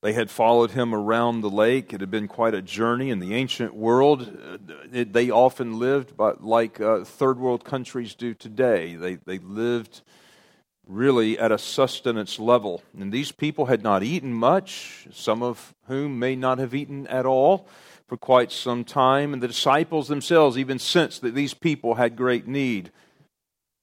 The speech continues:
And our Lord was concerned about that. But third, we see that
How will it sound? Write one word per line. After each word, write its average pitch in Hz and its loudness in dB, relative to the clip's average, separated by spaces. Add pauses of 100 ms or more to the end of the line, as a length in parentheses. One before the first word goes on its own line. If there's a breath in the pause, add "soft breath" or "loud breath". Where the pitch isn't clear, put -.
(1900)
And 101 -2
our 135 2
Lord 135 0
was 123 0
concerned 110 -4
about 82 0
that. 92 -2 (2000)
But 143 2
third, 208 8
we 160 2
see 208 -2
that 160 2